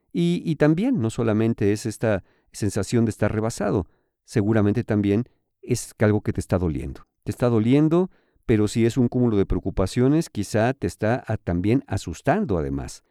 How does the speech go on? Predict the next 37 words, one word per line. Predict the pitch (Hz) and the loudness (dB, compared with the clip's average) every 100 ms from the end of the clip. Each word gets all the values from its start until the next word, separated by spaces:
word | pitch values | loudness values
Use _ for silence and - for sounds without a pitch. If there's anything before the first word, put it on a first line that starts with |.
| _ | _
Entonces | - 170 208 208 | -8 -4 -4 -2
hay | 190 | -2
dolor, | 165 104 104 127 143 - _ _ _ | 2 4 6 4 2 -6 _ _ _
puede | - 143 | 2 4
haber | 113 113 | 6 4
amenaza, | 101 95 95 107 - 110 101 92 | 4 4 2 0 0 0 0 0
amenaza | 87 87 80 - | -2 -2 -2 -4
de | 76 | -4
pérdida, | - 117 120 120 117 117 _ _ - | 2 2 2 0 0 -2 _ _ 0
obviamente | 131 127 95 101 120 135 113 95 | 2 4 4 4 4 2 2 2
miedo | 95 107 131 123 107 - _ | 4 4 4 2 -2 -4 _
de | - 101 95 95 - | -4 2 4 2 0
a | 90 | -2
dónde | 107 123 | 0 0
va | 104 | 0
a | 113 | 0
parar | 104 95 98 | 0 0 0
esto, | 123 - 127 127 - _ | -2 -2 -2 -2 -6 _
miedo | - 110 117 113 123 | 2 8 8 6 4
de | 107 95 | 4 4
no | 107 | 4
saber | 107 98 98 | 2 0 2
cómo | 107 98 | 2 2
resolverlo, | 87 - 80 101 127 123 131 - _ _ _ | 0 -2 2 4 4 2 0 -4 _ _ _
miedo | - 107 110 113 120 | 2 6 8 8 4
de | 107 | 2
pronto | - 104 104 131 | 2 2 4 2
de | 101 | 0
sentirnos, | 95 87 117 117 123 110 - | -2 -2 0 2 2 0 -4
pues, | - 98 | -2 0
no | 101 | 0
solamente | 120 120 117 131 | 0 2 2 0
abrumados, | 92 90 104 185 143 | 0 0 2 0 -2
sino | 113 90 | 0 -2
quizá | - 92 - 120 | -4 -8 -2 -2
incluso | 120 107 107 117 | -2 -4 -4 -6
solos, | 98 - 135 165 107 - | -4 0 2 0 -4 -12